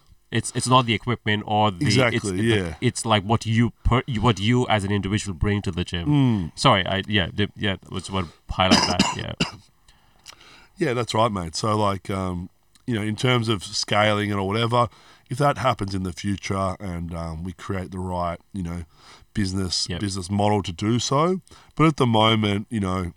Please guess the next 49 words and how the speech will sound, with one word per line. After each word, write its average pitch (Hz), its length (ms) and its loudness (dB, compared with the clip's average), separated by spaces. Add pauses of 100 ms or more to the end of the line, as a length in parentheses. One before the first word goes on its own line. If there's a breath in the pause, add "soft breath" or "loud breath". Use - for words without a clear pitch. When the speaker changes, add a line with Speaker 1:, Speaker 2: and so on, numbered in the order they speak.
(320)
Speaker 2:
um, 90 320 -6
I 98 100 -4
do 113 200 0
offer 98 220 -2
some 90 180 -8
small 98 400 -4
group 95 360 -4
men's 90 400 -6
training, 117 500 -2 (300 loud breath)
but 113 80 0
that's 135 220 0
groups 127 280 0
of 85 120 -6 (120)
eight. 87 240 -6 (800)
So, 87 420 -6 (340 loud breath)
you 95 100 -4
know, 90 80 -4
it's - 140 -8
not 101 160 -2
groups 95 260 -6
of 85 100 -10
thirty-six 90 640 -6
or 85 80 -12
twenty-four 90 500 -8
Speaker 1:
Gotcha. 87 200 -6
Speaker 2:
like 85 160 -6
Speaker 1:
Okay. 92 100 -6
Speaker 2:
other 95 120 -6
gyms. 95 220 -6
Speaker 1:
So 98 80 -2
it's 104 80 -4
Speaker 2:
It, 110 40 -2
it, 113 40 0
Speaker 1:
limited 107 340 0
Speaker 2:
it's 147 120 0
very 175 260 4
Speaker 1:
groups. 123 120 4
Speaker 2:
niche. 123 360 4
Speaker 1:
Yeah. 143 40 2
Speaker 2:
It's - 120 -2
still 143 200 2
very 120 240 2
personalized. 107 1120 0 (400 loud breath)
Speaker 1:
Yeah. 95 220 -4
Speaker 2:
Um, 98 80 -4
and 104 120 -4
that'll 107 160 0
be 101 180 -4 (120)
eight, 92 180 -6